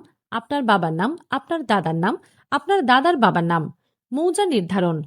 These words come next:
এরপর জানতে হবে আপনার দাদার বাড়ি কোন মৌজায় অবস্থিত। মৌজা নির্ধারণের জন্য ইউনিয়ন ভূমি অফিসে যোগাযোগ করতে হবে। সম্পত্তি তল্লাশির প্রক্রিয়া।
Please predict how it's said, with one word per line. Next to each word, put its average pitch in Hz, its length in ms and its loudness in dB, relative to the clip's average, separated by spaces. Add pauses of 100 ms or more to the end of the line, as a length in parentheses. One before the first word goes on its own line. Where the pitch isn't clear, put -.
(440)
এরপর 214 320 -2
জানতে 208 400 0
হবে 254 280 0 (120)
আপনার 254 360 0
দাদার 196 300 4
বাড়ি 196 240 2
কোন 359 260 0
মৌজায় 381 380 4
অবস্থিত। 175 460 -2 (600)
মৌজা 339 280 -2
নির্ধারণের 202 560 2
জন্য 175 300 2 (100)
ইউনিয়ন 339 400 0
ভূমি 220 260 2
অফিসে 247 320 0
যোগাযোগ 339 380 2
করতে 160 280 -4
হবে। 165 260 0 (500)
সম্পত্তি 320 500 0
তল্লাশির 220 520 2
প্রক্রিয়া। 190 440 2